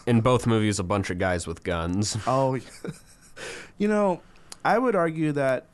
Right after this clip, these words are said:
Speaker 2: King Kong has a better human story, because at least you know,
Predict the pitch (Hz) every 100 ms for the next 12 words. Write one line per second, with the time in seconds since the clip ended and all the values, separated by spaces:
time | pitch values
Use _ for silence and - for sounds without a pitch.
0 | _ - 180 170 180 165 156 147 135 139
1 | 139 - 135 131 - 131 127 127 - 131
2 | 123 131 131 - 135 127 123 123 123 120
3 | 117